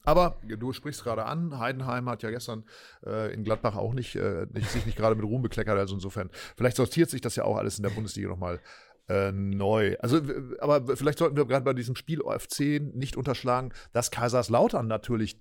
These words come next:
totaler Hammer ist, ne? Also, äh, der, wir, wir sagen jetzt nicht irgendwie, die Kölner sind so schlecht gewesen da in den ersten fünfundvierzig Minuten, aber ich meine, Kaiserslautern war halt auch unheimlich stark. Und was mich wirklich freut, natürlich auch für den, für den deutschen Fußball, ist,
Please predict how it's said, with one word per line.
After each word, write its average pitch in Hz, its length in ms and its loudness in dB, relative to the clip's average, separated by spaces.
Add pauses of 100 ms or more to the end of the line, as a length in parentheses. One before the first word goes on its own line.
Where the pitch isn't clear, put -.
(100)
totaler 110 640 0
Hammer 147 260 0
ist, - 380 -4
ne? 107 260 0
Also, 101 380 0
äh, 107 180 2
der, 107 260 -2
wir, 107 140 -4
wir 110 80 0
sagen 123 200 2
jetzt 117 100 -4
nicht 120 80 -2
irgendwie, 123 180 -2
die 110 60 -6
Kölner 123 340 2
sind 110 240 -2
so 110 120 0
schlecht - 260 2
gewesen 135 320 2
da 139 80 4
in 135 140 0
den - 20 -8
ersten 131 420 -4 (180)
fünfundvierzig 131 440 0
Minuten, 127 340 0
aber 110 80 4
ich 110 80 0
meine, 110 260 0
Kaiserslautern 127 520 4
war 120 60 8
halt 113 100 4
auch 110 80 0
unheimlich 123 280 0
stark. 120 360 0 (240)
Und 139 180 0
was 131 140 2
mich 113 240 -6
wirklich 143 300 -4
freut, 127 360 2
natürlich 107 300 -2
auch 139 160 6
für - 160 -2
den, 95 180 -2 (140)
für 110 140 2
den 98 100 0
deutschen 95 300 2
Fußball, 101 280 4
ist, 107 220 0